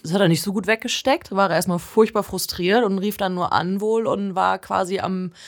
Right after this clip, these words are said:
am Betteln, so, „Oh nee, bitte komm zu mir zurück, sei wieder meine Sklavin.“ Und deswegen, das finde ich schon so geil, wenn quasi der Dom um seine Sklavin bettelt, weil man denkt ja von außen eigentlich, „Boah, krass, diejenige, die sich unterwirft, ne,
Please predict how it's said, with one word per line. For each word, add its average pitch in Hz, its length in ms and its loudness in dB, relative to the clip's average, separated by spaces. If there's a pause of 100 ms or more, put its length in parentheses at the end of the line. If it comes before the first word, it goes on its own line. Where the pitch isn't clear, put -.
(160)
am 190 220 2
Betteln, 214 440 2
so, 190 140 -2
„Oh 190 60 -2
nee, 196 320 2
bitte 202 180 -6
komm 208 240 0
zu - 140 -2
mir 190 100 -2
zurück, 190 380 -4
sei 185 240 0
wieder 180 160 -4
meine 165 200 -6
Sklavin.“ 190 680 0
Und 185 140 2
deswegen, 190 420 2
das 185 180 -2
finde 196 140 -2
ich 185 100 -4
schon 190 120 -6
so 175 140 -6
geil, 180 260 2
wenn 156 120 -6
quasi 170 280 -6
der 147 140 -2
Dom 185 260 2
um 175 120 -6
seine 160 180 -4
Sklavin 160 540 2
bettelt, 143 460 -4
weil 127 80 -8
man 135 180 -6
denkt 160 240 4
ja 165 80 0
von - 220 -6
außen 190 400 4
eigentlich, 165 400 -4
„Boah, 143 100 -6
krass, 175 300 -6
diejenige, 160 480 -8
die 151 100 -12
sich 143 240 -10
unterwirft, 156 720 -2
ne, 175 220 -4